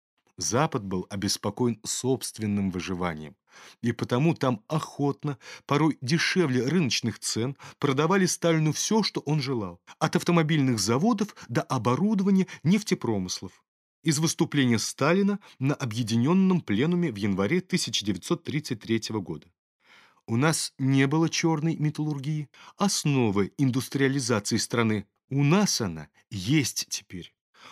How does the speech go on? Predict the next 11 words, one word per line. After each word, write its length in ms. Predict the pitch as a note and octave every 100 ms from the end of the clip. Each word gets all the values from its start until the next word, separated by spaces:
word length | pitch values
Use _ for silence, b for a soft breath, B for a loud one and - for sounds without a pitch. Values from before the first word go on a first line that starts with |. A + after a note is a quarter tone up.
| B
У 100 | C3
нас 300 | C#3 C#3+ -
не 260 | C3 D#3 F3+
было 180 | G3 F#3
тракторной 680 | - D#3+ - - D#3 D#3+
промышленности. 800 | - D#3 D#3+ D3 D#3 D3 - - - _ _ -
У 120 | F#2+
нас 280 | F#2+ G#2+ -
она 220 | C3+ C#3 -
есть 460 | F2 F#2+ - -
теперь. 400 | - - C#3 -